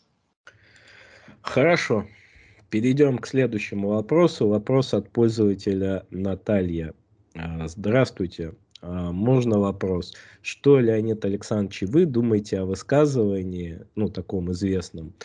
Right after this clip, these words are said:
"Какой народ, такова и власть"? Насколько ментальность народа определяет линию поведения правящей элиты?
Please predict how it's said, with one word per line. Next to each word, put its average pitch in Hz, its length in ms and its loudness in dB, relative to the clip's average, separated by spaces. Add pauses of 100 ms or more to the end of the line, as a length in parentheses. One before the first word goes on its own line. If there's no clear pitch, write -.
(340)
"Какой 110 340 2
народ, 107 420 2
такова 101 460 -2
и 104 60 2
власть"? 90 500 -6
Насколько 101 680 0
ментальность 95 640 -2
народа 113 480 2
определяет 95 880 -2
линию 92 520 -2
поведения 95 640 0
правящей 90 680 -4
элиты? 87 420 -6